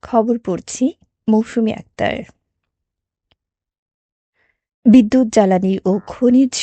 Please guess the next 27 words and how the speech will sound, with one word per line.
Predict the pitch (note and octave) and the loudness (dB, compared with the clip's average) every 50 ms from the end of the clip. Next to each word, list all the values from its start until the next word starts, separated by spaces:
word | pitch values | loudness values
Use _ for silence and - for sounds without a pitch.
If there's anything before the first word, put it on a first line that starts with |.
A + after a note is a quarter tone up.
| - | -4
সম্পদ | - A3+ A3+ - A#3+ A3+ - | -2 -2 0 0 -2 -2 0
উপদেষ্টা | - F#3+ - F3 E3 F#3 F3+ - - - - G3+ G#3+ B3+ - - | -2 -4 -4 -4 -4 -4 -6 -8 -10 -10 -8 -6 -6 -6 -8 -8
ফাউজুল | - - A3+ A3 G3 - A3+ G#3+ | -4 -2 0 0 0 0 -2 -4
কবির | - - F#3 F#3 F3 E3+ | -4 -4 -2 -2 -2 -2
খান | - G#3+ F#3 F3 F3+ - | -2 -2 -2 -2 0 0
বলেছেন, | F3+ F3+ F3+ F3+ - - - - B3+ C4+ - - | 0 0 0 -2 -2 -4 -2 0 2 0 0 0
আসন্ন | A3 G#3 G#3 - - B3 A#3 A3+ A#3 | -2 -2 -2 -2 0 0 2 2 2
জাতীয় | G#3 - F3+ E3+ - F3+ - - | 2 0 -2 -2 -2 -4 -2 0
সংসদ | G#3 G3 - - G#3 F#3 G3 G3+ | 0 0 2 0 0 2 2 2
নির্বাচনে | G3+ G3 G#3 G#3 G3+ - A3+ A3+ A#3 A#3+ G#3+ - | 4 4 4 2 2 0 0 0 0 0 -2 -2
ভোটাররা | - A#3 A3 - - A#3 G#3+ G3 - - - - - - - - _ - A3 A3 | -4 -4 -2 0 0 0 0 0 0 -2 -4 -8 -14 -20 -20 -4 _ 4 6 8
নির্বিঘ্নে | A#3 A#3+ A#3+ B3 A#3 A#3 A#3 A3+ G#3+ - - A3+ G3+ F#3+ - | 8 6 6 4 2 2 0 0 0 -2 -4 -4 -2 0 0
তাদের | F3+ E3 F3+ F#3 G3 | 0 0 2 0 0
ভোটাধিকার | F#3+ - - - G3 - - F#3+ F#3 - F3+ - - E3+ E3 D3+ - - | -2 -4 -6 -6 -4 -2 -2 0 0 0 -2 0 0 0 0 0 -2 -2
প্রয়োগ | - G3+ G3 F#3 - | 0 0 0 0 -2
করতে | - E3+ E3+ - E3+ | -4 -8 -6 -4 -4
পারবেন। | - - F3+ E3+ F3+ - F3 F3+ - - - - - - _ _ | 0 0 0 0 0 0 -2 -2 -4 -8 -16 -20 -20 -20 _ _
কেউ | - C#4 C4+ | 4 4 4
ভোট | A#3+ A#3+ A#3+ C4+ C4+ A#3 - | 4 2 2 2 2 2 2
দিতে | C4+ B3+ - C4 | 0 2 2 2
বাধা | G#3+ G3 F#3+ F#3 - - A3 | 2 2 2 0 0 -2 -4
দিতে | G#3 G3 - - | -4 -2 -2 -4
পারবে | F#3+ - F3+ E3+ E3 F#3 E3 | -2 -2 -2 -2 -2 -2 -4
না, | E3+ F3 F3+ | -4 -4 -4
সে | - - - A3 | -4 -4 -2 0
ব্যবস্থা | G3 F3+ F3+ G3 F#3 G3 - - - C#4+ D4+ | 0 -2 -2 -2 -6 -8 -8 -12 -12 -10 -10
সরকার | D#4+ - - G3+ F3+ F3+ - E3+ E3 | -10 -8 -8 -8 -8 -6 -6 -6 -4